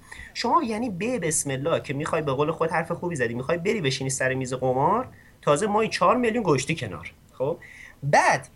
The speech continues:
البته دارم به این نتیجه می‌رسم که این گرونتر هم در میاد اصلاً.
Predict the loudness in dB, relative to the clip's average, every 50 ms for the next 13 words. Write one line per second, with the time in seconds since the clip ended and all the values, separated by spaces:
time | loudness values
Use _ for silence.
0 | 0 0 0 0 2 2 2 2 2 2 0 0 0 0 -2 -4 -8 -6 -4 -4
1 | -4 -4 -4 -4 -6 -6 -4 -2 -2 -2 0 0 0 -2 0 2 2 2 2 2
2 | 0 -2 -2 -4 -4 -4 -6 -6